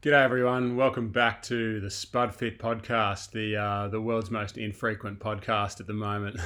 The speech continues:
<laughs> It's, uh, life gets in the way, you know, but, and, uh,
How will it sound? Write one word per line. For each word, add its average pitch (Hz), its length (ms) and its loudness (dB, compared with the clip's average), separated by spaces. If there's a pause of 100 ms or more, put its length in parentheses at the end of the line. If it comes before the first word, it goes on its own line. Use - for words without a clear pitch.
<laughs> 147 380 0 (440)
It's, - 300 -4
uh, 127 340 6 (300)
life 160 260 8
gets 143 220 4
in 131 80 4
the 123 80 4
way, 117 260 4
you 110 80 0
know, 120 400 2
but, 131 160 -4
and, 120 160 0
uh, 117 140 2